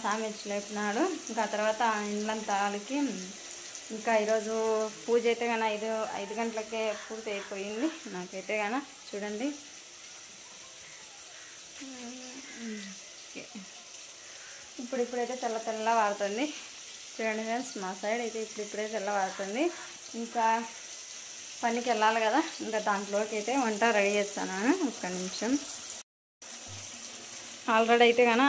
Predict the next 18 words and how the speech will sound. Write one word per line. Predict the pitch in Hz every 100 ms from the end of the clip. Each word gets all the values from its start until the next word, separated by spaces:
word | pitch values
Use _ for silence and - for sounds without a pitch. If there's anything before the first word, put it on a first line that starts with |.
| 254
అన్నం | 220 240
వండేసినాను. | 220 214 214 202 190 262 269
క్యాబేజీ | 202 208 240 226
కూర | 220 202 190
చేద్దామని | 190 202 208 208 208
చెప్పేసి | 208 202 202 233 233 294
ఇక్కడైతే | - 214 202 196 226
కానీ | 214 240
టమాటా | 226 202 202 208 208
పండ్లు | 202 214
అందుకు | 208 190 180 190 196 190 190 - - - 330 - - - - - - - -
మగ్గబెడుతున్నాను. | 190 190 208 208 - 202 190 208 330 - 233
ఇంకా | 226 226 226
ఈ | 226 233
సైడ్ | 233 226 226
పొయ్యి | 226 220
మీద | 226
అయితే | 220